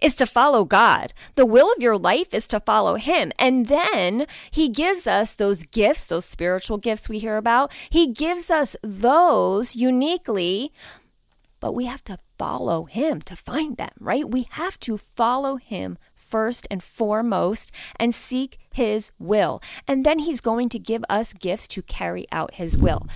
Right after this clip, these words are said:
So we must remember our first and foremost purpose. Seek first the kingdom of God,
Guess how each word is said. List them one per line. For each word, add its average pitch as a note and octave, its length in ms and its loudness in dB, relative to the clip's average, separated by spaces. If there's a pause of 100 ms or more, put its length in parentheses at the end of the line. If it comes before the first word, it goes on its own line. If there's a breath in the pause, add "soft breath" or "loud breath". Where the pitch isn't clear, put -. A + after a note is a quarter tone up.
(140 loud breath)
So C4+ 160 0
we C4+ 160 0
must C4+ 360 0
remember A3+ 560 -2
our G#3+ 200 -2
first C4 560 -4
and A3 120 -4
foremost A3 800 -4
purpose. - 760 -12 (1200 loud breath)
Seek - 320 -6
first B3+ 300 -6
the - 80 -10
kingdom G#3 360 -6
of A3+ 140 -6
God, E3+ 360 -10